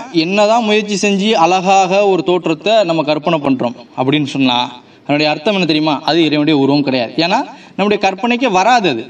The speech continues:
இறைவன் அப்படித்தான் படைச்சிருக்கிறான், அல்லாஹ் அப்படித்தான் படைச்சிருக்கிறான். அப்போ நாம கஷ்டப்பட்டு ஒரு உருவத்தை கற்பனை செய்யறது அப்படிங்கிறது வீணான வேலை. இறைவனுக்கு ஒரு உருவம் உண்டு, அதை யாரும் பார்த்ததே கிடையாது. அஹ், இன்னும் குர்ஆன்ல அதை பத்தி என்ன சொல்லப்படுது அப்படின்னு சொன்னா,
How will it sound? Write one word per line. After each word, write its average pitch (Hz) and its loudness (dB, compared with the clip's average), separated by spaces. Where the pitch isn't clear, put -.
இறைவன் 175 0
அப்படித்தான் 175 0
படைச்சிருக்கிறான், 175 0
அல்லாஹ் 175 4
அப்படித்தான் 165 -2
படைச்சிருக்கிறான். 165 -2
அப்போ 214 0
நாம 208 2
கஷ்டப்பட்டு 190 -2
ஒரு 202 4
உருவத்தை 202 2
கற்பனை 165 -2
செய்யறது 156 2
அப்படிங்கிறது 143 2
வீணான 214 2
வேலை. 127 0
இறைவனுக்கு 165 0
ஒரு 147 2
உருவம் 165 2
உண்டு, 156 0
அதை 131 -2
யாரும் 156 2
பார்த்ததே 160 2
கிடையாது. 147 0
அஹ், 160 2
இன்னும் 202 0
குர்ஆன்ல 202 2
அதை 180 2
பத்தி 170 0
என்ன 190 2
சொல்லப்படுது 175 0
அப்படின்னு 156 0
சொன்னா, 156 0